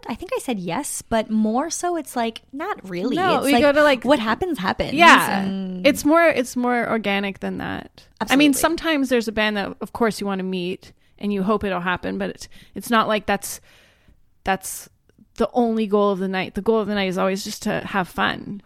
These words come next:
Speaker 2: And if that happens, like, awesome. <laughs>
Speaker 1: Absolutely. So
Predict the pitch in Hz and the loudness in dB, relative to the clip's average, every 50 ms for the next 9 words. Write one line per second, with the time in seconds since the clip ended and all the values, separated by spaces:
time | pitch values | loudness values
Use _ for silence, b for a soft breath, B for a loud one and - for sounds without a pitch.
0 | _ _ - 196 196 180 - 208 185 185 - - - 202 - 226 214 214 - 190 | _ _ -8 -6 -6 -4 0 0 2 2 0 -4 -8 -8 -6 -6 -6 -6 -8 -12
1 | 190 185 - - 185 - - - _ - 269 262 - - - - 214 220 190 185 | -12 -12 -12 -12 -12 -12 -14 -14 _ -8 -8 -8 -8 -8 -6 -4 -2 -2 -2 -2
2 | 220 262 - - - 240 240 - - 240 214 190 175 214 269 - - - - - | -4 -6 -6 -6 -4 -4 -4 -2 0 0 0 0 0 -2 -2 -2 -6 -10 -12 -14
3 | - - B B B B B B - - - - 240 226 220 220 214 208 208 208 | -16 -16 B B B B B B -12 -10 -4 0 2 4 4 4 4 4 4 4
4 | 202 196 190 - | 2 2 0 -2